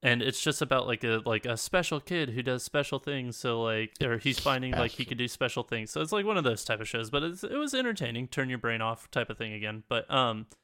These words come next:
Speaker 1: yeah, I know, um, we're trying to wrap up now, and the one hot take that I really wanna give of, like, shows that I've
Speaker 2: Ooh.
Speaker 1: actually wa-,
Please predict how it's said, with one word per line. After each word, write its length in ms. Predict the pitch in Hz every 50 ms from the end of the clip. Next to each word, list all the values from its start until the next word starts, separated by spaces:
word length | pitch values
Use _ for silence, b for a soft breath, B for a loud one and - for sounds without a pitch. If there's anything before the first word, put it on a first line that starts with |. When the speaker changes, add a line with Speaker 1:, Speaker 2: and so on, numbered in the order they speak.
| _ _ _ _ _ _ _ _ _ _ _ _ _ _ _ _
Speaker 1:
yeah, 460 | - 139 156 165 151 131 110 107 113 -
I 100 | 127 143
know, 380 | 156 151 151 156 156 156 143
um, 300 | 117 131 123 120 113 113
we're 80 | 113 117
trying 220 | - - - 135 123
to 80 | 120
wrap 280 | 113 113 110 113 - -
up 200 | 117 113 - -
now, 240 | 110 107 107 107 107
and 260 | 107 107 107 107 104 - _ _ _ _ _ _ _ _ _ _ _ _ _ - -
the 120 | - - 120
one 240 | 113 120 139 139 139
hot 240 | 117 135 127 -
take 240 | - 131 117 120 -
that 100 | 123 113
I 40 | 110
really 260 | 104 107 113 113 113
wanna 220 | 110 110 110 110 101
give 260 | 110 107 107 104 104
of, 240 | 120 123 120 104 -
like, 220 | 123 113 107 -
shows 340 | - - - 117 110 117 110 117
that 120 | 117 107
I've 120 | 107 107
Speaker 2:
Ooh. 40 | 110
Speaker 1:
actually 560 | 113 101 95 95 131 127 120 117 113 113 - - - -
wa-, 440 | 127 110 113 107 110 110 110 113